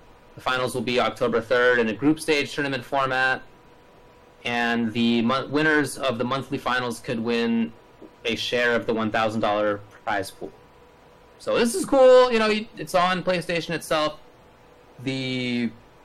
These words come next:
way to sign up is a lot easier. You just sign up on events, the events tab on the console itself.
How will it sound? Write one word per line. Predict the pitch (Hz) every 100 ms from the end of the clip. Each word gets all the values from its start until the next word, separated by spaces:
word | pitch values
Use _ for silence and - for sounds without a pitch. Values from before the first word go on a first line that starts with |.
| - - 131
way | 139 143
to | 139 127
sign | 151 143 131
up | 135 131
is | 117
a | 117
lot | 117 117
easier. | 113 113 120 120 117
You | 104
just | 101 98 - - -
sign | - 123
up | 120 117
on | 107
events, | 110 110 - - - - - - -
the | 120
events | 117 110
tab | - 113 110
on | 107
the | 104
console | 107 110 110 107
itself. | 101 98 98